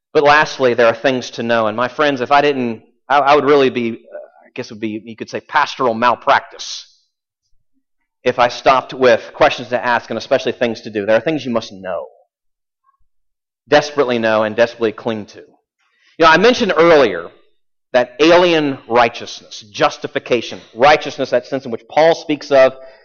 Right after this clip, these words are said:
in his writings, Romans and Galatians and other places as well.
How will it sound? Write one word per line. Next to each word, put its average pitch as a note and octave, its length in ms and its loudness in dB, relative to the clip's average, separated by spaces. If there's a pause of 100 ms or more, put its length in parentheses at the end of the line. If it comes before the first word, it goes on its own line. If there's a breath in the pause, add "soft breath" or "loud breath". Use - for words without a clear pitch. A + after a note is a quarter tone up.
(120)
in A#2+ 100 -4
his C#3 160 -2
writings, B2+ 320 2
Romans C#3 360 2
and A2+ 120 -6
Galatians B2 480 0
and A2+ 80 -6
other A#2 160 0
places A#2+ 420 -6
as A2 140 -14
well. C3 260 4